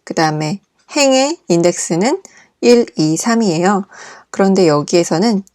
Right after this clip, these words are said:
인덱스 일, 이, 삼과 컬럼 수를 A, B, C로 지정을 해줬어요. 지난 비디오에서는 이 컬럼 수를 이렇게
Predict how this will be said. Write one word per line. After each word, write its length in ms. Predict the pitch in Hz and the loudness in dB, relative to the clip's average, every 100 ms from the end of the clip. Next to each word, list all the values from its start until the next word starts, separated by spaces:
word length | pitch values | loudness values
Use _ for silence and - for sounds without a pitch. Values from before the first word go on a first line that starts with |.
| - | -2
인덱스 460 | 175 185 190 - | 0 0 -4 -4
일, 200 | 185 233 | 0 0
이, 100 | 233 | 0
삼과 520 | 233 170 156 196 277 - _ | -2 -4 -2 0 -2 -6 _
컬럼 400 | - 226 226 220 | -2 2 4 2
수를 460 | 226 - 233 202 - - | -2 2 2 2 -2 -2
A, 180 | 160 156 | -2 0
B, 140 | 170 | -2
C로 380 | - 247 247 254 | -2 0 0 0
지정을 320 | 233 160 156 | -4 -4 -4
해줬어요. 420 | 190 190 - - - _ - - - - | -4 -4 -4 -6 -14 _ -18 -18 -10 -2
지난 340 | 190 185 180 | 4 4 4
비디오에서는 760 | 180 156 160 156 160 165 214 196 - | 0 -6 -4 -6 -4 -4 -4 -6 -8
이 340 | 151 151 196 _ _ | -8 -8 -10 _ _
컬럼 420 | - 254 262 262 | 0 4 4 2
수를 640 | 254 - 165 156 190 160 - _ - | -4 -4 0 2 2 0 -6 _ -10
이렇게 580 | 156 156 - 269 359 | -8 -8 0 2 2